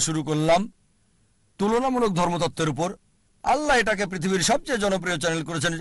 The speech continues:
একশো মিলিয়নেরও বেশি দর্শক, মাশাআল্লাহ। এর দু বছর পর চালু করেছি নতুন চ্যানেল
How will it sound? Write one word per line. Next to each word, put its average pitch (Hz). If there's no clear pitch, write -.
একশো -
মিলিয়নেরও 262
বেশি 202
দর্শক, 190
মাশাআল্লাহ। 139
এর 392
দু 294
বছর 240
পর 247
চালু 254
করেছি 254
নতুন 330
চ্যানেল 254